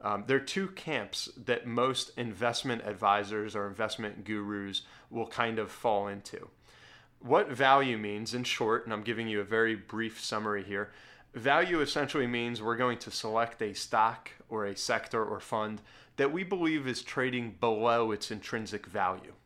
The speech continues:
Okay? In essence, value means we think it's at a discount, and we can go buy whatever that asset is at a discount. That's value. If we switch gears to the polar opposite of growth,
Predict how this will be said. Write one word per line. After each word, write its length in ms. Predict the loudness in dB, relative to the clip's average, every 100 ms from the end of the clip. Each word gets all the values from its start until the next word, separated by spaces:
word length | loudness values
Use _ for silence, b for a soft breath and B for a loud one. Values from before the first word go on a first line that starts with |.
| _ _ _
Okay? 300 | -8 -2 -2 -4 B B B
In 160 | 0
essence, 460 | 4 4 4 0 -4
value 520 | -2 4 6 6 0
means 340 | -4 -4 -6 -8 -8
we 160 | -8
think 260 | -6 -8 -6
it's 140 | -6
at 160 | -4 -4
a 40 |
discount, 500 | -2 -2 -2 -4 -12 -14 _ _
and 140 | -10 -6
we 100 | -6
can 200 | -6 -2
go 240 | -2 -2 -2
buy 260 | 0 2 2
whatever 320 | -2 -2 0
that 200 | 2 2
asset 380 | 2 0 -6 -6
is 220 | -8 -12 B B -10
at 160 | -6 -6
a 100 | -4
discount. 460 | -4 -6 -8 -16 -20 _ _ b b b b -4
That's 260 | -2 -2
value. 500 | -2 2 2 0 -10 -18 -20 B B B B B _
If 220 | -2 0
we 200 | 0 -2
switch 420 | -2 0 0 0 -4
gears 480 | 0 2 2 0 -4
to 120 | -4
the 100 | -4
polar 340 | 2 4 6
opposite 640 | 6 6 2 -4 -4 -6 -8
of 240 | -8 -10 -16 -6
growth, 500 | 2 4 2 -2